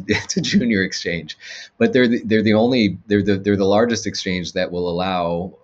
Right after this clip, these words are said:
uh, operators in a federally illegal industry like cannabis to, to list. We're, you know, I'm sure we'll get, we'll get to it, but,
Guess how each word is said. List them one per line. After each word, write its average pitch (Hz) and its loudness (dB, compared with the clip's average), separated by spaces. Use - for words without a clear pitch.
uh, 87 -16
operators 87 -6
in 98 -6
a 95 -12
federally 87 -10
illegal 90 -8
industry 87 -4
like 82 -14
cannabis 101 -4
to, 85 -8
to 85 -14
list. - -4
We're, 85 -6
you 92 -8
know, 73 -12
I'm 87 -6
sure - -8
we'll 82 -6
get, 85 -6
we'll 85 -6
get 78 -4
to 123 0
it, 90 -2
but, 82 -6